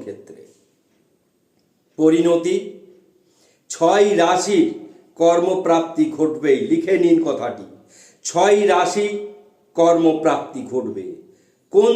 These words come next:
সেই ছয় রাশি ভাগ্যবান ছয় রাশি? যাদের আর্থিক প্রাচুর্য, ব্যবসায় উন্নতি এবং শুধু তাই নয়, পারিবারিক সুখ সমৃদ্ধি বৃদ্ধি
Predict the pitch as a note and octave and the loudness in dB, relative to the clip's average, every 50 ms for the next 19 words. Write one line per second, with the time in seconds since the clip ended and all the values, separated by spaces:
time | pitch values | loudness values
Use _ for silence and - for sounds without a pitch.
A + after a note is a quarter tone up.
0 | A3+ - - G#3 G3+ G3+ G3+ - - F3 E3+ F3 E3+ E3 E3 D#3 D#3 - D#3+ - | 0 2 4 4 6 6 4 0 0 2 2 4 4 4 2 2 2 0 0 0
1 | D#3+ E3 C#3+ C3+ - D3 C#3+ C#3 C#3 C3+ B2+ B2+ - B2 B2+ A#2+ A2 A2+ A2 A2 | 0 -2 -4 -4 -6 -6 -4 -2 -2 -2 -2 -4 -6 -6 -6 -6 -6 -8 -10 -12
2 | - - G2+ - _ _ _ _ _ _ _ _ _ _ _ _ _ _ _ _ | -12 -16 -20 -20 _ _ _ _ _ _ _ _ _ _ _ _ _ _ _ _
3 | _ _ _ _ _ _ _ _ G#2+ G#2+ D3 D3+ D#3+ D#3+ E3 D#3 D3 - - - | _ _ _ _ _ _ _ _ -8 -4 0 0 4 4 4 4 2 -2 -6 -12
4 | - - - - B2+ C#3+ E3+ F#3+ F#3 - - - A3 A3 G#3+ - - - - F3+ | -16 -20 -18 -10 -4 -2 -2 -2 -2 -6 -8 -6 -4 -4 -4 -6 -10 -10 -4 -2
5 | D#3+ D#3+ D#3+ E3+ F#3 F3+ E3 - - - D#3+ E3+ E3+ F3 F3 - - - - _ | -2 0 0 -2 -2 -2 -2 -2 -2 0 2 2 2 0 -4 -10 -16 -20 -20 _
6 | _ _ _ _ _ _ _ _ _ _ _ _ _ _ _ _ _ _ F#2+ - | _ _ _ _ _ _ _ _ _ _ _ _ _ _ _ _ _ _ -12 -4
7 | C#3+ D#3 E3 F3+ - - - - - F#3 F#3+ F#3 F3+ F3+ E3 D#3+ D#3+ E3 E3+ E3 | -2 0 0 0 -2 -4 -6 -6 -2 0 0 0 2 2 2 2 2 2 0 0
8 | E3 E3 E3 E3 F3+ F#3 F#3 F#3 - - - - - - _ _ _ _ _ _ | 0 0 0 -2 -2 -6 -6 -6 -8 -14 -16 -20 -20 -20 _ _ _ _ _ _
9 | _ _ _ _ _ _ _ - D#3 E3+ E3+ A#3+ A#3 F3 - - - - - - | _ _ _ _ _ _ _ -2 0 2 2 2 2 2 -2 -6 -8 -12 -16 -20
10 | - - - _ _ - - - G3 - F#3 G3+ - F3 D3+ D#3+ E3+ E3+ E3+ D#3+ | -20 -20 -20 _ _ -8 -2 0 2 2 2 2 2 2 2 2 2 2 2 0
11 | C#3+ A2+ - - - - - - _ _ _ _ _ _ _ _ _ _ _ _ | 0 -2 -4 -8 -12 -18 -20 -20 _ _ _ _ _ _ _ _ _ _ _ _
12 | _ _ _ _ _ _ _ _ _ _ _ - C#3+ C#3+ D3 D#3 D#3 D3 D3 C#3 | _ _ _ _ _ _ _ _ _ _ _ -4 -2 0 2 2 2 2 0 0
13 | C#3 C3+ C3 C3 - - - A#3 A#3 - - - - E3+ E3 D3+ D3 D3 D#3+ D3+ | 0 -2 -4 -6 -8 -10 -8 -8 -8 -8 -8 -6 -4 -2 -2 -2 -2 -4 -4 -6
14 | C#3 A2 - A#2+ C#3 C3 G#2+ C3 B2+ A2+ - - A2 | -6 -6 -10 -12 -10 -8 -6 -6 -6 -8 -10 -12 -14